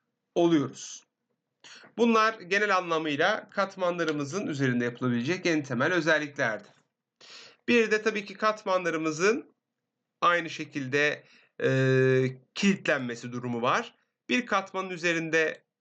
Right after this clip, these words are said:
şuradaki kilit işaretine tıklamanız durumunda,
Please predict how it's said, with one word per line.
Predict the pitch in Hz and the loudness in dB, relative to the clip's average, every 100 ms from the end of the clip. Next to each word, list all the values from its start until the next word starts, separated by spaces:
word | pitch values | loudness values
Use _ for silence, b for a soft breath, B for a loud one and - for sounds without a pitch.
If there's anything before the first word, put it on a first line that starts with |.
| _ | _
şuradaki | - - 190 165 156 | -14 -8 -4 -4 -4
kilit | - 202 | -8 -6
işaretine | 156 160 131 127 | -2 -2 -2 -4
tıklamanız | - - 139 135 135 123 | -12 -4 -2 0 0 -2
durumunda, | 123 117 117 110 131 190 208 | -4 -2 -2 2 2 0 -6